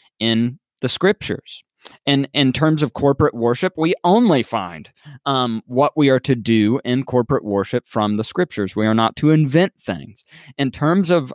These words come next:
our, our day-to-day lives, we, we are to live in accord with the moral law, which can both be deduced by nature, as well as we find a summary of it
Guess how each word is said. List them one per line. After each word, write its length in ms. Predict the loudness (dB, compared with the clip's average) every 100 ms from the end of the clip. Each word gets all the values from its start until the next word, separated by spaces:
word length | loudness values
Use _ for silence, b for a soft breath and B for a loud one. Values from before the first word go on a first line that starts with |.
| 0
our, 380 | 2 4 2 0
our 160 | 0 2
day-to-day 680 | 2 2 2 -2 0 2
lives, 720 | 2 0 2 2 2 -2 -4 -4
we, 380 | 0 2 0 -4
we 220 | -2 2
are 160 | 2 2
to 140 | 0
live 440 | 0 2 2 0 -6 B B
in 100 | 0
accord 400 | 0 0 0 0
with 140 | 0 -2
the 80 | 0
moral 380 | 0 2 2
law, 420 | 2 0 0 -2 -6 b b -4
which 400 | 0 0 -2 -6
can 160 | 0 2
both 280 | 2 2 2
be 120 | 0
deduced 500 | 2 2 2 0 -4 -8
by 440 | 0 2 2 0 _ _
nature, 600 | -4 -2 -2 -2 -2 -2 -6 b b b -4
as 260 | -2 0
well 280 | 2 2 4
as 380 | 2 2 0 -4 _ _ _
we 120 | -6 -4
find 280 | 0 0
a 60 | -2
summary 520 | -2 -2 0 -2 -2
of 180 | -2 -2
it 140 | -4